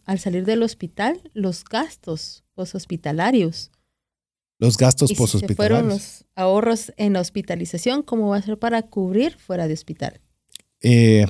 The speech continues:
Speaker 2: le podemos decir que conocemos personas de cerca que no tenían seguro médico y tuvieron, pues obviamente el gasto médico superó en mucho lo que ellos tenían de capacidad de ahorro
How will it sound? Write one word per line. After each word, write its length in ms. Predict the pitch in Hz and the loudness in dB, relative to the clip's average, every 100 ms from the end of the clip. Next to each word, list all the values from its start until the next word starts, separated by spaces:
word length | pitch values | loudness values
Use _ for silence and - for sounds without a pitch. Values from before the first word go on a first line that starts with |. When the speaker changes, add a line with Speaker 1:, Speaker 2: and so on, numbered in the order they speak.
| - | 2
Speaker 2:
le 120 | 107 | 2
podemos 260 | 110 113 131 | 4 4 6
decir 300 | 110 190 247 | 4 2 0
que 120 | - | 0
conocemos 480 | 120 104 - 110 139 | 2 2 4 2 2
personas 640 | - 101 120 185 170 - | 0 0 2 2 0 -2
de 140 | - 90 | -4 -2
cerca 420 | - 120 - 104 | 2 2 2 -4
que 160 | - 98 | -2 0
no 200 | 98 113 | 2 2
tenían 380 | - 127 135 139 | 2 2 2 0
seguro 360 | 104 113 131 117 | 0 2 2 4
médico 580 | 117 139 185 - 214 214 - _ _ - | 6 6 4 4 2 2 -8 _ _ 0
y 300 | 107 104 98 | 4 4 4
tuvieron, 800 | 107 104 113 151 143 110 98 - | 6 8 8 8 6 4 2 -2
pues 200 | 117 - | 0 2
obviamente 480 | 107 107 117 117 123 | 4 6 6 6 4
el 500 | 104 101 101 101 - | 4 4 2 0 0
gasto 440 | 117 127 - - 120 | 4 4 4 2 2
médico 440 | 117 123 127 131 | 4 4 2 2
superó 720 | - - 127 - 110 107 151 | 2 4 4 4 4 6 6
en 240 | 135 113 120 | 6 4 4
mucho 340 | 139 - 143 | 2 2 2
lo 140 | 104 92 | 4 2
que 120 | 107 | 2
ellos 120 | 123 | 2
tenían 300 | 123 113 123 | 2 0 0
de 80 | 123 | -2
capacidad 520 | 110 117 - 101 110 | -4 -4 -2 2 4
de 80 | 113 | 4
ahorro 440 | 110 160 208 269 | 6 4 4 0